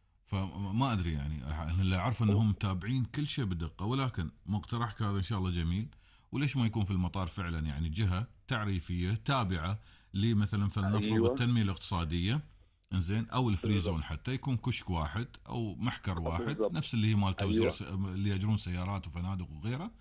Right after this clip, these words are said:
Speaker 1: أن يكون فيها
Speaker 2: أيوة،
Speaker 1: تعريف.
Speaker 2: هذا اللي أقصده.
Speaker 1: أنا، أنا، أنا
Speaker 2: أيوة.
Speaker 1: يكون عندي، نعم، شخص واحد يعرف
Speaker 2: تسهيل
Speaker 1: ال-
Speaker 2: أكتر من السهولة اللي موجودة، حتى لو في شيء سهل، في ناس بتحتاج، ممكن في ناس يعني بتحتاج لحاجة زي كده.
Speaker 1: مهم.
Speaker 2: أنا،
Speaker 1: مهم.
Speaker 2: أنا قابلت ناس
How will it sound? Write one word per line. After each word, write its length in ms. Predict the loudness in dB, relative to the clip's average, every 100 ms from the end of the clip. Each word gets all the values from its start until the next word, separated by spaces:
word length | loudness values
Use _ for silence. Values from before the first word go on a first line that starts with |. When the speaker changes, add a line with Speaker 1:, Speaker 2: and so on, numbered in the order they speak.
| -20 -20 _ _ _
Speaker 1:
أن 80 | 2 2
يكون 240 | 2 2
فيها 140 | 6
Speaker 2:
أيوة، 120 | 6 6
Speaker 1:
تعريف. 280 | 4 2
Speaker 2:
هذا 40 | 2
اللي 120 | 0
أقصده. 420 | -2 -4 -4 -2
Speaker 1:
أنا، 320 | -2 -2 -2
أنا، 200 | -2 0
أنا 80 | 2
Speaker 2:
أيوة. 140 | 2 0
Speaker 1:
يكون 300 | -2 -2 0
عندي، 240 | 2 2
نعم، 240 | 0 -2 -6
شخص 320 | -8 -6 -4
واحد 300 | -2 -2 -4
يعرف 200 | -4 -4
Speaker 2:
تسهيل 180 | -2 -2
Speaker 1:
ال- 100 | -2
Speaker 2:
أكتر 300 | -6 -6 0
من 160 | 0
السهولة 400 | 0 -4 -2 0
اللي 120 | 2 2
موجودة، 320 | 0 -2 -6
حتى 180 | -4 -2
لو 80 |
في 120 | -2 -2
شيء 200 | -2 -2
سهل، 260 | -2 0 -2 0
في 60 |
ناس 140 | 0 0 -6
بتحتاج، 340 | -6 -4 -4 -6 _ -20 _
ممكن 280 | 0 0 -2 0
في 80 | 2
ناس 180 | 2 -2 -12
يعني 320 | -6 -4 -4
بتحتاج 500 | -2 -4 0 -2 0
لحاجة 220 | -2 -4 -4 -6
زي 80 | -8
كده. 140 | -18 _ _
Speaker 1:
مهم. 320 | 0 2 0 -6 -4
Speaker 2:
أنا، 160 | 0 2
Speaker 1:
مهم. 120 | 2
Speaker 2:
أنا 80 | 2
قابلت 320 | 0 -2 -4
ناس 160 | -6